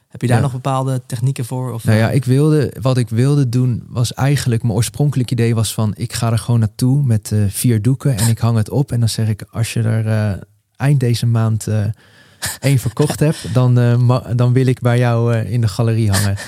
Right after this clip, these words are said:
Speaker 2: Maar dat hoefde niet, want mijn vriendin die heeft het, eh, gefixt.
Speaker 1: Gefixt.
Speaker 2: <laughs> Ja.
Speaker 1: Ah, oké.
Speaker 2: Dus, eh, maar, maar, maar wat je kan doen is gewoon, ja, v-, wat heel, heel, heel erg helpt is, eh, in ieder geval een portfolio.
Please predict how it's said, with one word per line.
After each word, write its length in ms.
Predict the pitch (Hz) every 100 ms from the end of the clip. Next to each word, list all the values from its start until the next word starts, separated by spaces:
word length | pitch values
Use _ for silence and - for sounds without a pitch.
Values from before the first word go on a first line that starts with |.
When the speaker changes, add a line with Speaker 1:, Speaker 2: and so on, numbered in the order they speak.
| - - _
Speaker 2:
Maar 100 | 117
dat 100 | 117
hoefde 260 | 123 120 127
niet, 140 | 113
want 160 | 107 107
mijn 140 | 113
vriendin 420 | 107 123 110 117 120
die 100 | 107
heeft 200 | 104 -
het, 160 | 101
eh, 140 | - 107
gefixt. 480 | 98 - - 110 -
Speaker 1:
Gefixt. 420 | 120 107 107 -
Speaker 2:
<laughs> 0 |
Ja. 280 | 110 120 110
Speaker 1:
Ah, 80 | 104 110 117
oké. 120 | -
Speaker 2:
Dus, 200 | 139 117
eh, 100 | 113
maar, 340 | 107 117 120 117
maar, 220 | 127 117
maar 140 | 120
wat 140 | 120 117
je 60 |
kan 160 | 123 120
doen 200 | 117 120
is 120 | 107
gewoon, 360 | - 110 107 104 - _ _ _ _ _ -
ja, 320 | 104 95 - -
v-, 200 | - - - 117
wat 180 | 127
heel, 180 | - 123 - 113
heel, 260 | 123 120 101
heel 220 | 110 127
erg 180 | 117 -
helpt 320 | 110 104 -
is, 180 | 104 110
eh, 180 | 107 - -
in 120 | 80
ieder 160 | 117 123
geval 160 | -
een 60 | 113
portfolio. 800 | 117 110 - 107 117 131 139